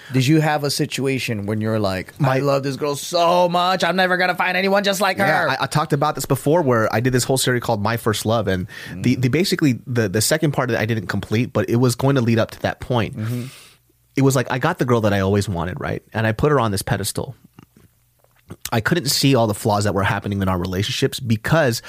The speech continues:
Speaker 2: I chose to only cherry pick the positive things and ignore everything that was bad. And on
Speaker 1: Yeah.
Speaker 2: top of that,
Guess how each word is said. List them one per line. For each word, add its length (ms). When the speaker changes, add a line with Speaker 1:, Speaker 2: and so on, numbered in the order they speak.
Speaker 2:
I 120
chose 280
to 80
only 320
cherry 280
pick 200
the 80
positive 460
things 260
and 100
ignore 300
everything 320
that 120
was 120
bad. 260
And 140
on 60
Speaker 1:
Yeah. 60
Speaker 2:
top 220
of 60
that, 280